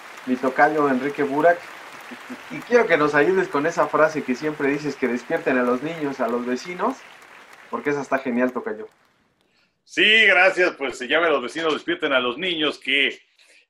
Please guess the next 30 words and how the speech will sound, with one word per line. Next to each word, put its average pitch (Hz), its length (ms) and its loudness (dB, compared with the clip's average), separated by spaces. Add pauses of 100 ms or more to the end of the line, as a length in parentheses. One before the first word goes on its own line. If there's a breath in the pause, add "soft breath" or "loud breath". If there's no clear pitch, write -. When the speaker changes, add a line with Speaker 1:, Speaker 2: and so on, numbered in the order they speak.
Speaker 2:
eh, 156 540 0 (920)
ay, 185 140 4
o 175 200 0
sea, 170 140 4
sí 202 140 -4
me 208 100 -2
gusta 180 320 -2
mucho 147 240 -4
la 104 160 -2
comedia 113 460 -2
y - 20 -6
la 101 120 -4
ironía 107 500 -6
y 104 100 -6
el 101 80 -6
sarcasmo 110 680 2
y 107 100 -2
el 107 80 0
humor 107 260 -2
negro 107 480 2
y, 101 140 -8 (560 soft breath)
y, 175 320 6 (100)
pues, 160 280 2
eh, 170 260 6
es 180 100 4
cierto 190 440 2
que 160 180 2
la, 135 460 8
la 123 160 2
comedia 185 800 6